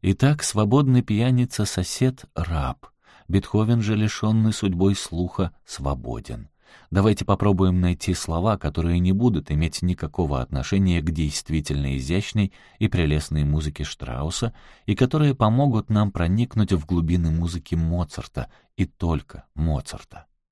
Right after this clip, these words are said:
К восприятию уникальной музыки Моцарта есть, на мой взгляд, один особый ключ, открывающий самую неожиданную тайну его жизни.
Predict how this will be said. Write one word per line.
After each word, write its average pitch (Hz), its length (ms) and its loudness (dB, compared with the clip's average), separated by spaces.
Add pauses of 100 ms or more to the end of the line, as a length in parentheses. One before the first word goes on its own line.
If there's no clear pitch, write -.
(340)
К - 80 -6
восприятию 113 680 2
уникальной 107 540 2
музыки 101 460 0
Моцарта 101 560 -2
есть, 85 540 -2
на 87 200 0
мой 71 280 -2
взгляд, 95 420 -4
один 82 320 -2
особый 73 380 -4
ключ, - 400 -16 (260)
открывающий 123 720 0
самую 123 640 0
неожиданную 80 760 0
тайну 90 360 2
его 73 280 0
жизни. 107 540 -8